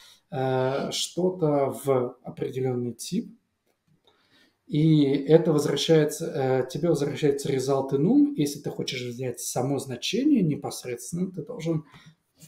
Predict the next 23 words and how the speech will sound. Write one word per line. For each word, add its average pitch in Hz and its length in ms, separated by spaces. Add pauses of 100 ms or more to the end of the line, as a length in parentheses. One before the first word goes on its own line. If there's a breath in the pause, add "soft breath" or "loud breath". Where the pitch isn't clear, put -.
(100)
unwrap 139 680
сделать, 147 580
то 139 80
есть - 300
вытащить 151 720
значение. 143 580
Это 160 380 (440 loud breath)
чем-то 185 320
мне 151 180
напоминает 147 640
optional, 131 640
да, 156 280
option-, 151 600
в - 20
Java 135 260 (140)
optional 127 340
операторов, 160 640
когда - 220
ты 156 140
делаешь 139 360
типа - 220
get, 123 340 (760 soft breath)
типа, 143 1040